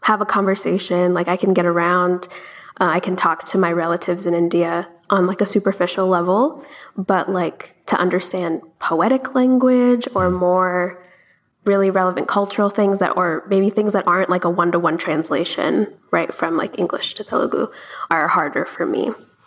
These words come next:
Speaker 1: So with all of that, and especially with the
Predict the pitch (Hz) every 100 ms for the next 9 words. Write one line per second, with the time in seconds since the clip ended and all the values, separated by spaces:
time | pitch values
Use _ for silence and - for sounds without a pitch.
0 | - - - - _ - - 226 214 208
1 | 208 214 - - _ _ _ 247 226 220
2 | 262 269 233 220 247 233 220 220 - 208
3 | 214 202 202 196 202 - 190 185 180